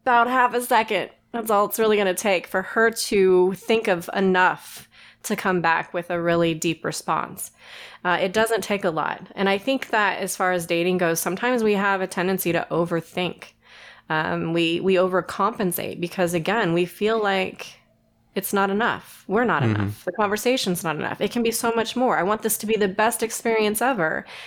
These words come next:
Speaker 2: Mm.
Speaker 1: And we put all this weight on something that's really very, very simple.
Speaker 2: Yeah.
Speaker 1: So. <laughs>
Speaker 2: I appreciate that. I think, I think one of the bigger takeaways then is just tuning into the other person.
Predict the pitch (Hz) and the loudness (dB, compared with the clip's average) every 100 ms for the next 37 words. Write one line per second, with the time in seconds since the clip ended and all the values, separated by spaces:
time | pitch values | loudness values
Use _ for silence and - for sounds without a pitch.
0 | - 139 190 202 202 202 247 226 - - | -4 2 2 4 0 -2 0 0 0 -2
1 | 202 247 233 - 196 254 214 - - - | 0 2 0 0 0 0 -2 -4 -10 -8
2 | 233 359 359 196 202 196 180 - 208 208 | -4 -2 0 -2 -2 -2 -2 -4 -2 0
3 | 190 180 190 196 180 175 170 160 175 156 | 0 0 2 2 2 0 0 -2 -6 -8
4 | - - 220 _ _ - - - 110 98 | -8 -10 -12 _ _ -20 -20 -6 -2 -2
5 | 113 - - 92 - 190 190 - _ _ | -4 -8 -4 -4 -4 -8 -12 -20 _ _
6 | _ _ - - 208 220 - _ _ _ | _ _ -8 -2 -2 -4 -8 _ _ _
7 | _ 277 - 120 107 - 113 - 101 - | _ -18 -8 -2 0 2 0 2 -2 -2
8 | 101 110 135 160 147 - 117 131 107 104 | 0 2 2 0 -2 -6 -4 -2 -2 0
9 | 90 80 95 90 85 101 101 85 87 92 | 0 0 0 0 0 0 2 0 0 0
10 | 90 95 92 110 - - - _ _ _ | 0 0 0 0 -2 -6 -18 _ _ _
11 | _ _ _ _ - - 165 170 143 135 | _ _ _ _ -6 -2 2 2 2 0
12 | 131 123 107 - 95 92 87 87 82 - | 0 0 2 2 4 4 2 0 0 -2
13 | - - | -6 -8